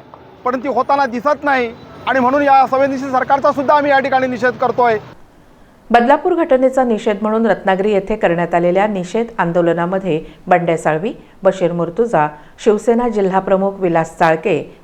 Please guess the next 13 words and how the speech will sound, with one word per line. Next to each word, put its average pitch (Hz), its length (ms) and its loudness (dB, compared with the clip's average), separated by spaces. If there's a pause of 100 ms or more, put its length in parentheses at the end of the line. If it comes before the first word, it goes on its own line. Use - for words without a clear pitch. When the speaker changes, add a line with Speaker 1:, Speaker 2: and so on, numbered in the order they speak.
Speaker 2:
कुमार 170 280 0
शेटे, 196 500 -4 (460)
नौसिन 196 440 0
काझी 180 520 -2 (260)
यांच्यासह 185 520 -2 (280)
महाविकास 226 680 2
आघाडीचे 190 460 0
नेते 175 360 0
आणि 170 160 0
कार्यकर्ते 160 920 0
सहभागी 202 540 0
झाले 160 280 -4
होते. 156 580 -2